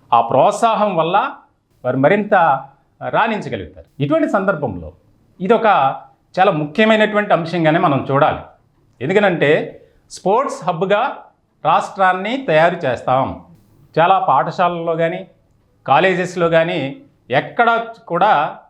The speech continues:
క్రీడలకు ప్రాముఖ్యత ఇవ్వడం లేదు. దీనికి సంబంధించి కట్టుదిట్టమైనటువంటి చర్యలు తీసుకొని ఆ యొక్క కాలేజీలు కానీ,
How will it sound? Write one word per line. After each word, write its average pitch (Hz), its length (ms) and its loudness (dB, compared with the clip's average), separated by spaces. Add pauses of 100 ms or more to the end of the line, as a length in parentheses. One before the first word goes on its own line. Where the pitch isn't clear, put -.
(120)
క్రీడలకు 233 480 2
ప్రాముఖ్యత 185 600 0
ఇవ్వడం 151 480 0
లేదు. 104 400 -8 (180)
దీనికి 240 240 2
సంబంధించి 202 680 -2 (300)
కట్టుదిట్టమైనటువంటి 202 960 -2 (100)
చర్యలు 165 200 -2
తీసుకొని 196 560 -6 (560)
ఆ 170 160 4
యొక్క 214 260 0
కాలేజీలు 190 520 2
కానీ, 185 240 2